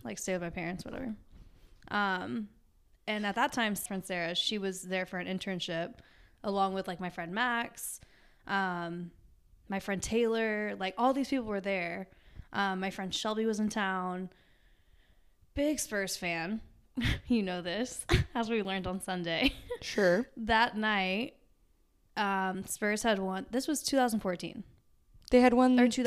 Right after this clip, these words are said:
Speaker 2: championship or
Speaker 1: two thousand fifteen.
Speaker 2: something,
Speaker 1: They
Speaker 2: right?
Speaker 1: had won the conference finals
Speaker 2: Oh, the
Speaker 1: that
Speaker 2: conference
Speaker 1: night.
Speaker 2: final.
Speaker 1: My parents were out of town, so I had, like, a few people over, um, all San Antonio people that were either, like, living there at the time or in town, and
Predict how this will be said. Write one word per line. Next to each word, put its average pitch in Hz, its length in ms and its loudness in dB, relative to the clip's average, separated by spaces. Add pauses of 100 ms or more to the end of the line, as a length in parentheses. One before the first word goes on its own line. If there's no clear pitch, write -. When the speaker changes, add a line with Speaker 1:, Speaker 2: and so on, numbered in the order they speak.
Speaker 2:
championship 277 200 6
or 311 60 6
Speaker 1:
two - 0 -
thousand 339 160 2
fifteen. 339 180 2
Speaker 2:
something, 381 300 -4
Speaker 1:
They - 140 6
Speaker 2:
right? 247 80 8
Speaker 1:
had 262 120 4
won 262 160 2
the 233 80 0
conference 202 500 -4
finals 180 360 0
Speaker 2:
Oh, 220 40 8
the 202 100 8
Speaker 1:
that 175 40 2
Speaker 2:
conference 180 300 2
Speaker 1:
night. - 100 -2
Speaker 2:
final. 175 160 -8 (420)
Speaker 1:
My 226 120 0
parents 254 320 0
were 240 40 0
out 214 140 2
of 208 100 2
town, 208 380 0
so 196 180 0
I 196 80 2
had, 202 240 -4
like, 202 180 -2
a 196 40 -4
few 208 200 -6
people - 340 -4
over, 190 500 -4 (440)
um, 190 320 -6
all 233 180 4
San 240 180 0
Antonio 208 360 -2
people 196 560 -6 (1000)
that 220 220 -2
were 220 180 -6
either, 208 260 -6
like, 208 280 -10
living 196 300 -2
there 185 100 -2
at 180 60 -6
the - 60 -18
time 202 300 -2
or 185 160 -4
in 196 140 -4
town, 196 340 -6
and 185 340 -6